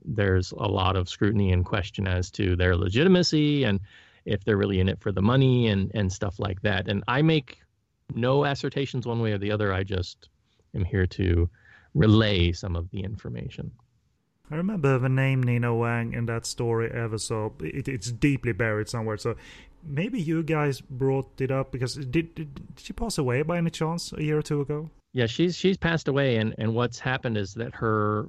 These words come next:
Speaker 1: millions, uh, uh, you know, the millions in her, billions in her estate, apparently she had left a will that said it all goes to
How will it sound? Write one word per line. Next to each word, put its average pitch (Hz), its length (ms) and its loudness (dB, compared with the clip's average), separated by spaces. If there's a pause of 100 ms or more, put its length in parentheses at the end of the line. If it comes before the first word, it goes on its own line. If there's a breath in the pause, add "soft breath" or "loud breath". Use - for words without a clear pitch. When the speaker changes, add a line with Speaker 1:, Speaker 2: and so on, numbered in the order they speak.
(140)
Speaker 1:
millions, 120 1000 6
uh, 117 40 2
uh, 113 480 0
you 113 120 2
know, 98 120 4
the 98 100 2
millions 113 420 6
in 101 140 4
her, 101 240 0
billions 104 400 4
in 95 80 6
her 98 160 4
estate, 104 540 0 (680 soft breath)
apparently 117 440 0
she 104 420 -2
had 98 280 -2 (640)
left 123 340 -4
a 110 60 2
will 101 520 2
that 95 180 -6
said 95 280 -4
it 95 120 -4
all 98 200 -4
goes 101 280 0
to 117 580 0